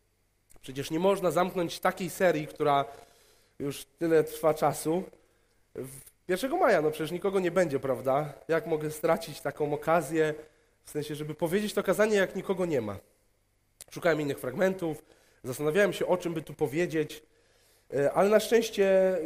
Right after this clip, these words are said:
zacząłem się również modlić i Pan Bóg dosyć szybko kazał mi schować moją dumę i pychę do kieszeni i mówi: "Weź, dokończ to kazanie". Więc będzie kolejne kazanie z tej serii. Dodatkowa informacja, jak Łukasz poprosił mnie, żebym powiedział dzisiaj kazanie, to byłem chory.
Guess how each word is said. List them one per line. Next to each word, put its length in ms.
zacząłem 260
się 100
również 320
modlić 640
i 180
Pan 240
Bóg 120
dosyć 240
szybko 320
kazał 300
mi 80
schować 320
moją 180
dumę 380
i 60
pychę 280
do 100
kieszeni 520
i 60
mówi: 340
"Weź, 400
dokończ 320
to 80
kazanie". 440
Więc 160
będzie 180
kolejne 360
kazanie 440
z 60
tej 120
serii. 340
Dodatkowa 420
informacja, 640
jak 180
Łukasz 180
poprosił 420
mnie, 80
żebym 340
powiedział 280
dzisiaj 160
kazanie, 300
to 80
byłem 180
chory. 380